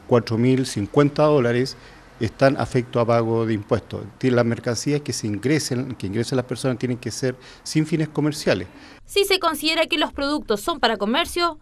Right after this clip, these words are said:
Speaker 2: se retirará y se impondrán multas. Por su parte, desde aduanas ya se preparan para una movida temporada.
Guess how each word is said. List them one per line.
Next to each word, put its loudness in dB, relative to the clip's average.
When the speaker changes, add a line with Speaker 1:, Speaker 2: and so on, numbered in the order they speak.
Speaker 2:
se -4
retirará 4
y -4
se -2
impondrán 0
multas. -8
Por -8
su -16
parte, 2
desde 0
aduanas 6
ya -4
se -6
preparan 0
para 0
una -6
movida -2
temporada. -6